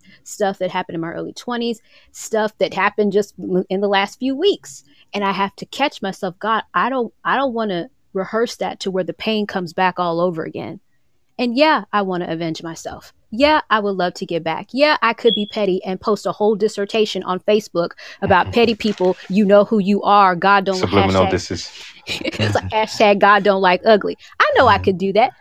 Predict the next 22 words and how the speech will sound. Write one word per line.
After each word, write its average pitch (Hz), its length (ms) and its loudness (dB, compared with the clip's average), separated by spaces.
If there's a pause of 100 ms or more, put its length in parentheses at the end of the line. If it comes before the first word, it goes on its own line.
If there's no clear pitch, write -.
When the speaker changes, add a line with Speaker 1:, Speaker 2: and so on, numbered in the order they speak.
(140)
Speaker 1:
I'm 523 100 0
just - 220 0
as 247 80 0
capable. - 560 0
Speaker 2:
<laughs> - 60 -20 (380)
Speaker 1:
But, 320 240 6 (120)
but, 269 280 4
but 302 100 0
what 277 260 2
good 320 200 0
does 233 160 -2
that 170 180 0
do? 160 240 -12 (600)
What 233 140 0
good 269 100 0
does 240 100 -4
that 180 180 -4
do? 160 220 -6
And 196 180 -6
even 247 240 -4
in 208 140 -6
Romans 196 720 -6